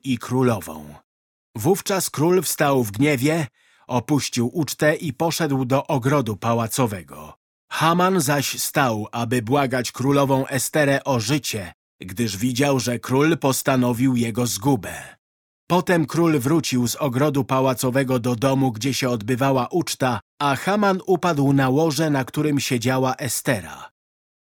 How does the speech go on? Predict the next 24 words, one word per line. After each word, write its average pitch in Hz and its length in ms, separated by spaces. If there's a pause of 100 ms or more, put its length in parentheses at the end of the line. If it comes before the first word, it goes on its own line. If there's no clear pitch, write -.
(240)
Wtedy 143 360
król 160 340
powiedział: 135 720 (340)
„Czy 156 200
jeszcze 160 520
chce 147 260
gwałcić 139 640
królową 156 600
przy 170 220
mnie 156 240
w 131 40
domu?” 160 500 (520)
A 127 160
gdy 123 260
te 123 160
słowa 131 480
wyszły 135 400
z - 80
ust - 340
króla, 113 500 (340)
natychmiast 139 840
zakryto 131 640
twarz 131 380
Hamana. 110 680